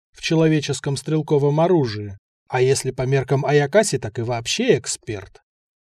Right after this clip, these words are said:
Однако принадлежность изготовителя оружия или даже страну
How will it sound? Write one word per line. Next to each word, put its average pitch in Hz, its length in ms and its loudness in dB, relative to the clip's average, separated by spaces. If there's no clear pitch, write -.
Однако 139 680 2
принадлежность 160 840 2
изготовителя 151 760 2
оружия 165 680 2
или 156 240 4
даже 143 360 4
страну 147 800 4